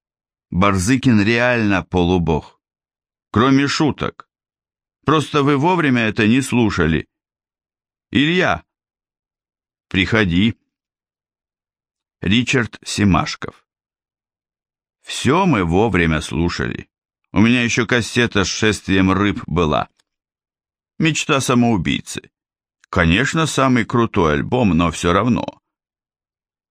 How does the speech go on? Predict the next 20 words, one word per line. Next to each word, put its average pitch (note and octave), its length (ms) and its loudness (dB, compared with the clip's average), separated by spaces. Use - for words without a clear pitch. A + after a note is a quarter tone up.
У E2+ 60 0
меня E2 400 2
он F#2+ 140 0
тоже G2+ 360 0
был B2+ 260 2
из B2 100 -4
второго A#2 560 0
эшелона. G#2+ 560 -2
Илья G2+ 600 0
Шамазов. - 840 -4
Я E2+ 240 0
сейчас E2 400 -2
специально D#2+ 720 0
проверять D#2+ 580 0
не E2 180 2
буду F2 480 0
инфу. - 560 -4
Может, C3+ 300 0
где E2+ 240 0
совру, G2+ 480 -2